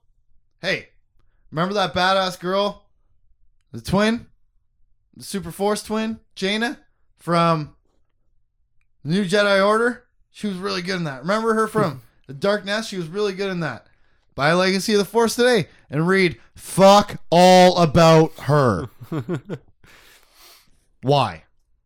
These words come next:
Speaker 1: I, it's pissing me off now by the fifth book.
Speaker 2: Yeah.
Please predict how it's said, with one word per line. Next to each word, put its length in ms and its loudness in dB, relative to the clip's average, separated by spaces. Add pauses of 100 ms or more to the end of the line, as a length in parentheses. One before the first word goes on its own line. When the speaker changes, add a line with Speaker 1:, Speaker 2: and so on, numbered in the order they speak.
(180)
Speaker 1:
I, 280 -2 (640)
it's 220 0 (320)
pissing 420 -2
me 220 -8
off 360 0
now 320 -10 (140)
by 140 -2
the 100 -4
fifth 380 -4
book. 280 -10 (440)
Speaker 2:
Yeah. 300 -2